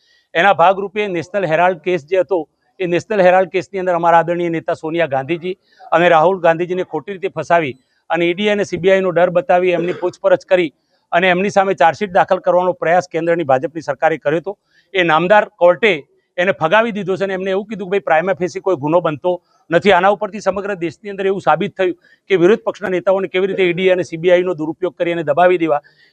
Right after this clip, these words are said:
એના ભાગરૂપે સત્યની જીત થઈ છે, સંવિધાનની જીત થઈ છે,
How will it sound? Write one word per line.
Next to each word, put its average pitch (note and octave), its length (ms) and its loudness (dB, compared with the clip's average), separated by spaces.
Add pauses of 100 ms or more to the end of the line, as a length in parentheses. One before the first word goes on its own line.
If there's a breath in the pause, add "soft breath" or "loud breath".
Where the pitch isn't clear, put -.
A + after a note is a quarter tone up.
એના F3 160 2
ભાગરૂપે F#3 420 0
સત્યની F#3+ 460 -4
જીત E3+ 240 -10
થઈ F#3+ 180 -4
છે, G#3+ 160 -6 (580)
સંવિધાનની F#3+ 520 2
જીત E3 260 -8
થઈ G3 120 -2
છે, G#3+ 200 -6